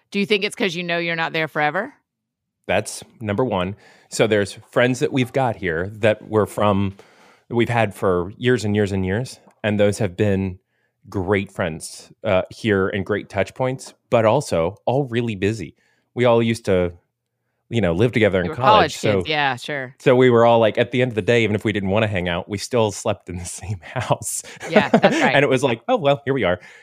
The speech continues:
Speaker 1: Yeah.
Speaker 2: So just like you're, g-, so there was a, co-, college is a wonderful experience 'cause it just forces the issue. Here, we're all still friends, but life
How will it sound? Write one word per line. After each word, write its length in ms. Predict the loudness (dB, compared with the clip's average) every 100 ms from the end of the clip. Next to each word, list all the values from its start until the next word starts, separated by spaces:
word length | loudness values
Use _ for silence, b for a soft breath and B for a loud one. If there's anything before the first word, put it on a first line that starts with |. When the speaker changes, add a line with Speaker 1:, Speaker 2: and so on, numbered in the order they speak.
| -6
Speaker 1:
Yeah. 140 | 2
Speaker 2:
So 100 | 4
just 280 | 4 0 0
like 420 | 2 2 2 -6 _ -6
you're, 180 | -4 -2
g-, 120 | -6 -12 _
so 380 | -6 2 2 2 B -6
there 260 | 2 4 6
was 200 | 4 2
a, 120 | -4 -6 _ -18
co-, 100 | -18 _ _ _
college 380 | -4 0 2 0
is 220 | -2 -4
a 120 | -6 -6
wonderful 600 | -6 -2 0 0 -4 -6
experience 340 | -4 -4 -2
'cause 180 | -4 -4
it 60 |
just 220 | -6 -8 -8
forces 420 | -2 -2 -2 -8
the 120 | -8
issue. 380 | -6 -6 -6 -8 B B B B
Here, 280 | 0 2 4
we're 200 | 4 4
all 140 | 4
still 180 | 2 -2
friends, 440 | 0 2 2 0 0
but 360 | 0 0 -4 _ _ -20 _ _ -18 -16 -12
life 340 | -2 0 0